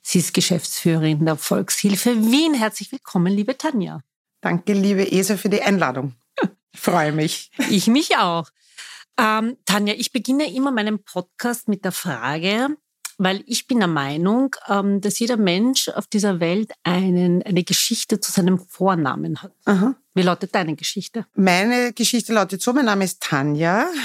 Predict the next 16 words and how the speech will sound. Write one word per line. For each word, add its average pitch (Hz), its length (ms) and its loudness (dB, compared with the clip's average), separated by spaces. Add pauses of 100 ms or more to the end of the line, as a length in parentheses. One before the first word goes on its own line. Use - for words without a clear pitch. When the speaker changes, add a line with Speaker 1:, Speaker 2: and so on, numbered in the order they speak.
(140)
Speaker 2:
Wir 220 220 2
sind 208 460 0
ein 190 340 2
Geschwisterpaar, 208 960 0
die 196 400 0
Tanja 175 400 0
und 156 160 -4
die 165 60 0
Sonja. 147 720 0 (720)
Und, 214 560 2 (240)
ähm, 202 640 0
Tanja 208 520 0
ist 220 500 -2
ein 196 240 2
russischer 233 600 0
Name. 214 760 2